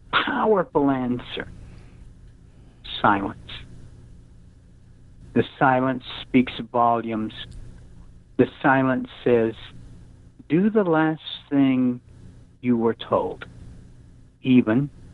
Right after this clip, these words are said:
unto death." Tertium non datur. There is no third way. And so in light of this, we are to accept, as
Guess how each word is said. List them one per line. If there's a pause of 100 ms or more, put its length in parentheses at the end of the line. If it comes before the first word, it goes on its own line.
(140)
unto
death." (1500)
Tertium
non
datur. (100)
There
is
no (220)
third
way. (1300)
And (120)
so
in
light
of
this, (1080)
we
are
to
accept, (120)
as